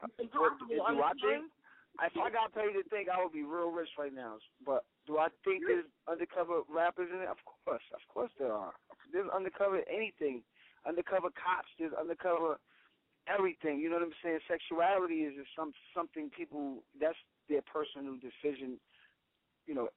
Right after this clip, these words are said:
Speaker 2: it, who they wanna be intimate with. You know what I'm saying? But that doesn't discriminate where you work. You could be in an army.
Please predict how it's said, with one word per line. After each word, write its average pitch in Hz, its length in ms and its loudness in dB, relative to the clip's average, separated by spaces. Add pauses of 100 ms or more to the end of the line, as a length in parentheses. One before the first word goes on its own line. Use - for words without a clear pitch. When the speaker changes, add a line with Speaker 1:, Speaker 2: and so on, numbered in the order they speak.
(160)
Speaker 2:
it, 156 100 2 (140)
who 156 180 2
they 151 120 4
wanna 147 200 0
be 123 160 -2
intimate 139 400 -2
with. 110 220 -8
You 147 100 -6
know 156 60 -2
what 156 180 0
I'm - 100 -20
saying? 147 300 -4
But 135 200 0 (360)
that 202 160 0
doesn't 175 240 0
discriminate 151 560 -2
where 143 120 -2
you 135 120 -6
work. 160 240 -2
You 160 80 -12
could 170 160 -10
be 156 120 0
in 139 100 -2
an 117 100 -6 (100)
army. 165 580 2